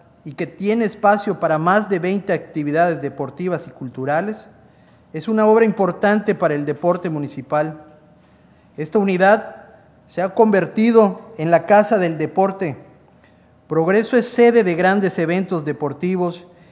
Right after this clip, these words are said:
y hay muchos beneficios al ser anfitriones.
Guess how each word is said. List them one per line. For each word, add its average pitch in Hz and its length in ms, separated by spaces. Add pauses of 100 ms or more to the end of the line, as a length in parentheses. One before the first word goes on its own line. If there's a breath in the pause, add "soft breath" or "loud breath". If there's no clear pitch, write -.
(140 soft breath)
y 156 100
hay 196 100
muchos 214 420
beneficios 170 720
al 151 180
ser 196 180
anfitriones. 165 800